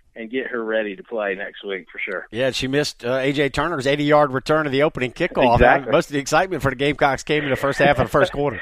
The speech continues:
Speaker 1: <laughs> Pretty much, yeah. I mean, it was seventeen to nothing when she got home, and she, she wasn't gone that long, and so she didn't get to see the Gamecocks do a whole lot other than fritter away that large lead and try to cling to life there at the end. But like I said, we're gonna have to keep working with her.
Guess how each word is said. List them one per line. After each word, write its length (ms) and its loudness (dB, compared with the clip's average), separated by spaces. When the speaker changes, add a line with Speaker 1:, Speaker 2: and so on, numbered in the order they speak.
Speaker 1:
<laughs> 100 -14
Pretty 240 6
much, 340 4
yeah. 280 -2
I 40 0
mean, 120 -6
it 100 -4
was 180 -8
seventeen 420 -4
to 60 -8
nothing 340 -4
when 200 -8
she 60 -20
got 240 -6
home, 320 -8
and 180 -16
she, 160 -14
she 60 -10
wasn't 380 -2
gone 220 0
that 180 -6
long, 440 -4
and 260 -12
so 220 -6
she 100 -8
didn't 220 -4
get 120 -8
to 120 -20
see 100 -6
the 100 -8
Gamecocks 540 -4
do 180 -2
a 40 -4
whole 200 0
lot 240 0
other 300 -4
than 180 -8
fritter 320 0
away 360 0
that 260 -4
large 380 2
lead 400 -6
and 120 -12
try 220 -4
to 80 -8
cling 340 -10
to 100 -8
life 380 -4
there 200 -4
at 80 -12
the 200 -10
end. 300 -8
But 160 -10
like 160 0
I 120 -6
said, 260 0
we're 140 -6
gonna 220 -2
have 140 -2
to 60 -20
keep 200 -8
working 380 -4
with 140 -4
her. 180 -10